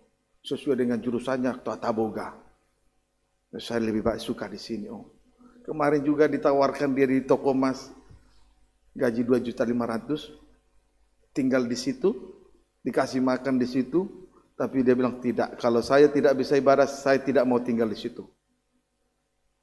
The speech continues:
Puji Tuhan. Ini bahasa begini nih menyukakan hati saya, apalagi hati Tuhan. Dia tidak melihat uang. Mengapa? Karena dia menyadari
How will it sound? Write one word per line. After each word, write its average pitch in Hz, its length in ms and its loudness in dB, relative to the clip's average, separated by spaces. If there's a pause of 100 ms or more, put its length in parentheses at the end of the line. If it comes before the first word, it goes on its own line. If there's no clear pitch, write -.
Puji 107 160 -14
Tuhan. 110 480 -10 (720)
Ini 139 160 -2
bahasa 131 560 2
begini 123 400 2
nih 135 480 -2
menyukakan 120 800 -2
hati 117 240 -4
saya, 135 480 -4 (880)
apalagi 120 480 0
hati 120 160 -6
Tuhan. - 400 -10 (880)
Dia 120 160 -2
tidak 120 320 -4
melihat 113 320 -4
uang. 110 320 -8 (1500)
Mengapa? 131 640 -2 (320)
Karena 143 240 0
dia 151 80 6
menyadari 143 720 4